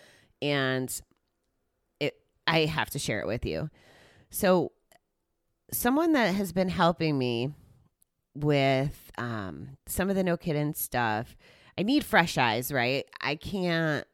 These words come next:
I can't do everything by myself from a time perspective. So I had to make that decision. Anyway, there's someone that has been helping me, and you guys are gonna actually, you're gonna meet her soon, so that's even more exciting. But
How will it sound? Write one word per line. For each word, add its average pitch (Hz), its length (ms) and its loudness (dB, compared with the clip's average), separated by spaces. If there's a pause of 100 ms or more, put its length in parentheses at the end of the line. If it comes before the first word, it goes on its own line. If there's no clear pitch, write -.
(380)
I 135 40 -12
can't 160 220 -8
do 147 100 -6
everything 120 400 -6
by 110 140 -4
myself 113 680 -2
from 127 180 -6
a 107 60 -6
time 147 260 -4
perspective. 120 760 -6 (1160)
So 185 120 -2
I - 20 4
had 147 40 6
to 147 60 2
make 143 180 -4
that 123 180 -2
decision. 120 400 -6
Anyway, 127 480 2
there's 151 200 -2
someone 190 320 0
that 135 400 0
has 143 240 -6
been 160 140 -4
helping 220 340 0
me, 135 380 0 (600)
and 135 520 -2 (1700)
you 165 180 2
guys 170 220 0
are 165 60 -2
gonna 139 140 0
actually, 123 480 -4
you're 120 140 -4
gonna 117 160 -4
meet 117 200 -2
her 90 140 -6
soon, 117 360 -6
so 92 220 -6
that's 131 240 -6
even 113 220 -6
more 110 140 -4
exciting. 78 520 -8 (400)
But 139 220 2